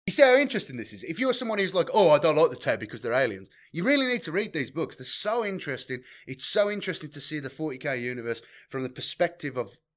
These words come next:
of these guys. And, uh, they offer a, a unique view on the universe because they aren't the Imperium. They aren't the Eldar, who are this old race. They aren't the Necrons because the Necrons are just, you know, all the problems the Necrons have.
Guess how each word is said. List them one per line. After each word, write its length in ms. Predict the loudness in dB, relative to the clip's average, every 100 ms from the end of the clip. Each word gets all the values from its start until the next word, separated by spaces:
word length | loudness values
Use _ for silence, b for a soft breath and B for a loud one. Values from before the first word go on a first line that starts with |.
| _
of 200 | -10 -4
these 300 | 0 0 -2
guys. 520 | -4 -6 -8 -10 -12 -14 B B B
And, 480 | -2 0 -2 -6 -8
uh, 120 | -8
they 180 | -2 2
offer 380 | 2 2 0 0
a, 300 | 0 -4 -10
a 40 |
unique 580 | -8 -8 -6 -4 -4 -6
view 380 | -14 -8 -4 -4
on 160 | -6 -8
the 80 |
universe 640 | -10 -10 -10 -12 -12 -12 -14 _ b b
because 240 | -12 -2
they 100 | 0
aren't 280 | 2 -2 -4
the 80 | -8
Imperium. 360 | -8 -8 -8
They 120 | -2 -2
aren't 220 | -2 -4
the 120 | -4
Eldar, 540 | -4 -4 -6 -8 -8
who 120 | -10 -10
are 20 |
this 200 | -12 -10
old 460 | -8 -6 -8 -14 -14
race. 420 | -12 -12 -12 -18 -20 B B
They 60 | -8
aren't 140 | -6
the 60 | -2
Necrons 600 | 0 0 -4 -12 -12 -18
because 260 | -16 -14 -10
the 80 |
Necrons 420 | -10 -10 -12 -14 -16
are 60 |
just, 200 | -20 -20 _ -20
you 120 | -18
know, 140 | -18 -20 _ _ -20 -18 -10
all 200 | -6 -8
the 80 |
problems 400 | -4 -6 -6 -10
the 80 | -6
Necrons 380 | -4 -4 -8 -12
have. 160 | -14